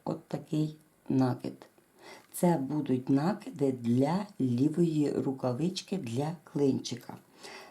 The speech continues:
Зараз ми в'яжемо праву рукавичку, тому я скинула те, що пров'язала, до середини. Ми маємо ті ж десять петельок вже пров'язаних, і тепер нам потрібно зробити накид для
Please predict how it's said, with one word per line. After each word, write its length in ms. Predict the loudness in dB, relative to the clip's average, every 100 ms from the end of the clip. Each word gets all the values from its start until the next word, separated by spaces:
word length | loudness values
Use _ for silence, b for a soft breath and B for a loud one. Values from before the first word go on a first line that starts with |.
| B
Зараз 460 | 0 2 4 2 4
ми 120 | 2
в'яжемо 560 | 4 2 2 2 0 0
праву 520 | -2 2 2 2 0
рукавичку, 800 | -2 -2 -2 0 -4 -10 -16 -20 B B B B _
тому 440 | 2 4 6 4 0 -4 -4
я 380 | 0 0 -2 -8
скинула 640 | -14 -16 -2 2 2 2 -2
те, 180 | -2 -2
що 220 | -4 -6
пров'язала, 640 | -4 -2 -2 0 0 0
до 180 | -2 -2
середини. 720 | -2 -4 -4 -6 -4 -2 -2 -4 B B B 4
Ми 120 | 6
маємо 560 | 6 2 2 2 0 -2 0
ті 200 | 2 2
ж 160 | 0
десять 520 | -2 0 0 -2 -10 -10
петельок 520 | -10 -6 -6 -4 -6 -2
вже 180 | 0 0
пров'язаних, 1000 | -2 -2 -2 -2 -4 -4 -4 2 4 2 -4 B B B -6
і 60 |
тепер 400 | -2 0 0 2
нам 160 | 4 2
потрібно 560 | 0 -4 -4 0 0
зробити 560 | 0 -2 0 0 -2 -2
накид 440 | 0 -2 -4 -12 -20 _
для 480 | 0 4 4 4